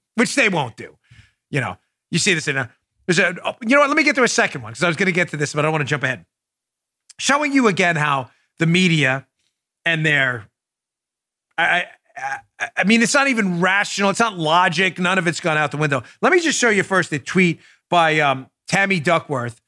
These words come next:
who is apparently one of the lead contenders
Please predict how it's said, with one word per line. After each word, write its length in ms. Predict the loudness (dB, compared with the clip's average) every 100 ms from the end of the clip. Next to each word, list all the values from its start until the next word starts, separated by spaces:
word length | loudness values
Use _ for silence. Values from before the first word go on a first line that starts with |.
| _ _ _
who 300 | 2 6 6
is 180 | 4 2
apparently 600 | -2 0 0 2 0 0
one 180 | 0 0
of 80 | 0
the 160 | -2
lead 540 | -4 0 2 4 2 2
contenders 840 | -2 0 0 0 -2 -4 -8 -14